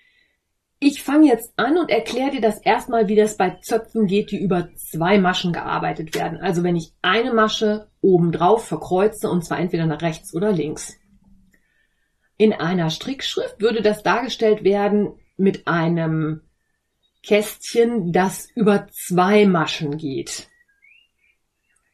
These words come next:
Ich habe ja gesagt, jede Masche ist ein Kästchen.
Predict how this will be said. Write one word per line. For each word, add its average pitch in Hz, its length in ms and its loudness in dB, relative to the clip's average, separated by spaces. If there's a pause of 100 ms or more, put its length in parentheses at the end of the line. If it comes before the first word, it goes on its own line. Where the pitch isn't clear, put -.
(580)
Ich - 120 -8
habe 190 140 2
ja 196 80 4
gesagt, 180 420 2
jede 202 480 4 (640)
Masche 175 400 0
ist - 220 0
ein 160 180 0
Kästchen. 160 580 -8